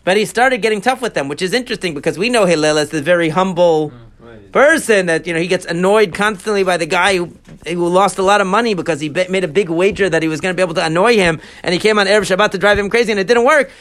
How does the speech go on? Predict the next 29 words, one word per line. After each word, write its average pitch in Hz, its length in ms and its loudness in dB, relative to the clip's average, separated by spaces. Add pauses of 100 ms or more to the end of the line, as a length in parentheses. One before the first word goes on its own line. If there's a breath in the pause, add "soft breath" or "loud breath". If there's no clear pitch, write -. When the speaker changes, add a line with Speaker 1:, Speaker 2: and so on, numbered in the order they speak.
(160 loud breath)
Speaker 1:
So 220 180 2
we 226 100 -2
know 285 220 4
that 254 100 0
he's 233 120 -4
very 277 180 4
humble, 269 260 0
but 202 140 0
he 214 40 0
was 196 120 -2
giving 233 160 -4
him 214 60 -8
a - 20 -4
hard 214 120 -4
time. 208 140 -2 (220 loud breath)
Amar 214 220 2
lahem, 240 180 2
"Mi 262 120 -4
garam 233 300 0
lachem 247 180 -2
she'elem 220 360 -2
bavel 190 420 -2 (160 loud breath)
ve'nasi 226 420 0
alechem?" 294 220 0 (200 loud breath)
You 240 120 0
know 302 160 4
why 294 220 4
it 285 160 0
is 294 580 -2